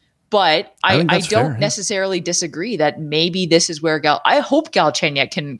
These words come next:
Speaker 1: can find his game or, or rebuild his career, because you never like to see, you know, guys who put thirty goals up on the board
Speaker 2: Yeah,
Speaker 1: in a
Speaker 2: third overall
Speaker 1: season.
Speaker 2: pick.
Speaker 1: Third overall pick.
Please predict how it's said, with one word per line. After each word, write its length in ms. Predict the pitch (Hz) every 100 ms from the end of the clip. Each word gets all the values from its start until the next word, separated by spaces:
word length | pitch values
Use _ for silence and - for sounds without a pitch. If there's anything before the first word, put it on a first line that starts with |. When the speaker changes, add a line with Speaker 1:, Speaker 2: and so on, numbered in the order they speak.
| -
Speaker 1:
can 380 | - 156 135 127 _
find 440 | - - 143 151
his 160 | 143 131
game 380 | 139 131 185 180
or, 180 | 131 135
or 200 | 131 131
rebuild 340 | 143 143 139
his 120 | 127 -
career, 240 | 135 151
because 240 | 202 247 247
you 40 |
never 240 | 302 320
like 200 | 277 190
to 80 | 185
see, 360 | - 156 147 156 - - - - -
you 100 | 147
know, 80 | 139
guys 260 | 117 208 -
who 60 |
put 140 | 180 185
thirty 300 | 180 175 160
goals 260 | 147 147
up 80 | 160
on 80 | 135
the 60 | 135
board 360 | - - 160 -
Speaker 2:
Yeah, 220 | 127 117 -
Speaker 1:
in 80 | -
a 60 | 104
Speaker 2:
third 140 | 107
overall 320 | 110 104 95
Speaker 1:
season. 60 | 90 90 98
Speaker 2:
pick. 120 | - - 104 - _ -
Speaker 1:
Third 200 | 190 196
overall 380 | 190 170 143
pick. 380 | 143 147 151 -